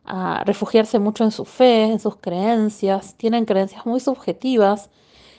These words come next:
y confían mucho en lo que creen, ¿no? Esto puede ser bueno o malo.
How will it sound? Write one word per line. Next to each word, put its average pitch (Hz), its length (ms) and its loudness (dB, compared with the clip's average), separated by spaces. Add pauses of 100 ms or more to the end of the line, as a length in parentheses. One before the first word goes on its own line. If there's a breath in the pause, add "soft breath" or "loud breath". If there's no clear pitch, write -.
y 226 140 -4
confían 247 440 4
mucho 330 280 2
en 214 80 2
lo 196 100 2
que 180 140 -6
creen, 165 420 -4 (120)
¿no? 226 200 0
Esto 262 200 0
puede 233 160 4
ser 240 160 2
bueno 269 240 4
o 240 40 2
malo. 180 400 2